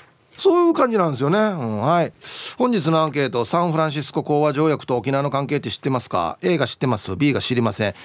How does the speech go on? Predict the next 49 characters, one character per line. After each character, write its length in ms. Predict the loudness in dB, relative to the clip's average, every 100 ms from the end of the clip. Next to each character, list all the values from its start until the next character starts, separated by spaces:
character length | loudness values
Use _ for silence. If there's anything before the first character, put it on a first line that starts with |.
| -2
ま 140 | 0
あ、 80 | 0 -6 -20 -20 -20 _
詳 200 | 0 0
し 120 | 2 -2
く 100 | 0
説 200 | 0 4
明 160 | 4
せ 140 | 6 4
え 40 |
と 100 | 4
は 80 | 2
言 80 | 4
わ 80 | 4
な 80 |
い 60 | 2
で 40 |
す 80 | 2
け 80 | 0
ど、 100 | 2
ま 100 | 2
あ、 20 |
大 240 | 2 0 2
体 160 | 0
こ 120 | 2
ん 60 | 2
な 80 | 2
内 180 | 2 2
容 120 | 2
で 80 | 2
し 80 |
ょ 20 | 0
っ 60 |
て 180 | -2 4
い 80 | 6
う 120 | 6
ぐ 100 | 4
ら 100 | 2
い 60 | 2
で 80 |
い 20 | 2
い 40 |
か 100 | 2
な 200 | 0 0
と 80 | 0
思 160 | 0
い 60 | 0
ま 80 | 0
す 160 | -2
よ。 180 | -6 -6